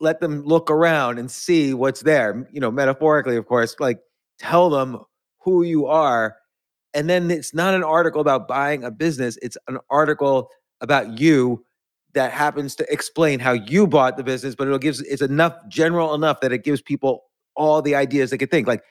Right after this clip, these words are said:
as you're telling the story, I'm thinking, "Man, that's great. Okay, you could bor-, I didn't know you could borrow the equity on a build, on someone else's building in order to finance the acquisition of that building. Then you did owner financing.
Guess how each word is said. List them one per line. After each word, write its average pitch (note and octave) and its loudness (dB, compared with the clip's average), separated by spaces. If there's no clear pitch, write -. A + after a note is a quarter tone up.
as D#3+ 4
you're E3 2
telling D#3+ 0
the D#3 -2
story, D3 2
I'm F3 0
thinking, B2+ -6
"Man, E3+ -2
that's B2+ -2
great. D3+ 2
Okay, C#3 0
you G#2 -4
could G#2 -8
bor-, B2 0
I D3 4
didn't D#3+ 0
know D#3+ -2
you C3 -4
could A2+ -8
borrow C3+ 4
the C#3 -2
equity C3 -2
on A#2 -2
a A#2 -4
build, C#3+ 0
on B2 -2
someone D3+ 0
else's C#3 -2
building A#2+ 0
in C3 -8
order C#3+ 2
to C3+ -8
finance D3+ 0
the C3+ 0
acquisition C3 -2
of B2 -4
that G#2+ -4
building. A#2+ -2
Then F3 -2
you F3 -8
did E3+ 2
owner D3 2
financing. A#2 -4